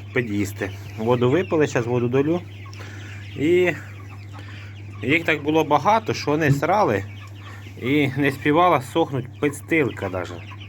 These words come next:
<laughs> Той раз я переносив, було два штуки в відрі, зараз три штуки. І забито все було, чи, ну,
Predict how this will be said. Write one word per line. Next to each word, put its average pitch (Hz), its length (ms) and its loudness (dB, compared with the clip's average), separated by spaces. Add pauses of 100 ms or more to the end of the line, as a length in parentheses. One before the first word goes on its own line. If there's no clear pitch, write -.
(520)
<laughs> - 1160 -8
Той 151 160 6
раз 147 200 4
я 147 60 2
переносив, 139 600 0
було 120 320 0 (680)
два 135 240 4
штуки 139 380 2
в - 20 4
відрі, 101 400 2
зараз 123 320 0
три 131 220 2
штуки. 110 540 -2 (380)
І 123 120 2
забито 131 460 2
все 104 220 -2
було, 98 240 0
чи, 117 260 -2 (1300)
ну, 117 640 2